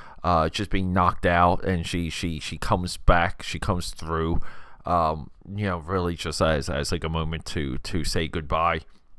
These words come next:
And then we get into our filmmaker, Ridley Scott, who you can almost envision the Hollywood meeting for this. It's going to be Dead Poets Society, but it is going to have a level of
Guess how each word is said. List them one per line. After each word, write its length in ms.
And 120
then 100
we 60
get 240
into 440
our 320
filmmaker, 840
Ridley 280
Scott, 420
who 400
you 140
can 180
almost 280
envision 480
the 120
Hollywood 400
meeting 380
for 180
this. 360
It's 140
going 160
to 80
be 140
Dead 280
Poets 380
Society, 580
but 240
it 220
is 140
going 200
to 80
have 220
a 60
level 500
of 180